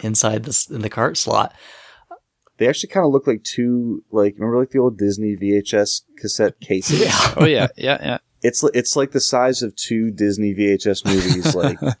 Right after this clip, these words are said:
Speaker 2: side by side.
Speaker 3: The, the A E S games actually come in cases like that too, like the clamshell plastic <laughs> ones, like the old
Speaker 2: Mm,
Speaker 3: Disney
Speaker 2: yep.
Speaker 3: V H Ss.
Speaker 2: <laughs>
Speaker 1: Yeah. Um, but yeah, there's,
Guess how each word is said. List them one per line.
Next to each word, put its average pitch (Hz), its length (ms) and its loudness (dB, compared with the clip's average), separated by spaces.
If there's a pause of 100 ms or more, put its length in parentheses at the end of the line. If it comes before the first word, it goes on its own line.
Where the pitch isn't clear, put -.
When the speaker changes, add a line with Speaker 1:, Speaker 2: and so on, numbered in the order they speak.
Speaker 2:
side 95 340 0
by 90 140 2
side. 80 400 -2 (200)
Speaker 3:
The, 123 300 2
the 117 120 0
A 104 160 2
E 143 240 2
S 110 200 2
games 110 280 0
actually 110 240 0
come 110 240 -2
in 117 180 0
cases 101 380 -2
like 95 140 -4
that 90 160 -4
too, 110 120 -4
like 101 140 -4
the 98 100 -6
clamshell 98 500 -4
plastic - 600 -2
<laughs> - 0 -
ones, 135 200 0
like 127 120 0
the 117 80 -2
old 104 120 4
Speaker 2:
Mm, 104 40 4
Speaker 3:
Disney 113 300 2
Speaker 2:
yep. - 40 2
Speaker 3:
V 117 160 6
H 117 140 0
Ss. 120 480 -2 (340)
Speaker 2:
<laughs> - 300 2
Speaker 1:
Yeah. 190 840 -2 (220)
Um, 151 380 0 (400)
but 156 220 0
yeah, 175 180 0
there's, 117 300 0